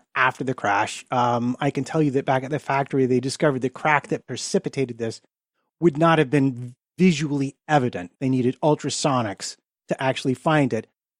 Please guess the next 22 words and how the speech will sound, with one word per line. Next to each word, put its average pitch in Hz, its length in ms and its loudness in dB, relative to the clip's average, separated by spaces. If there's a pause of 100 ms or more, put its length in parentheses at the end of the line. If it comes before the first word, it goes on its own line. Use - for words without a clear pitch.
(120)
And 190 140 4
as 175 100 2
a 175 40 -4
result, 170 480 4
they 170 100 4
could 202 260 -2
not 190 200 4
have 175 140 -2
preemptively 165 760 0
replaced 143 680 -2
that 123 280 -2
part 151 420 0
in 135 120 -8
Parc 131 300 0
Fermé. 98 440 -6 (460)
So 139 480 4
it 156 260 -4
was, 123 480 -2
it 143 260 -4
was 131 140 -4
something 151 380 0
that 143 180 -2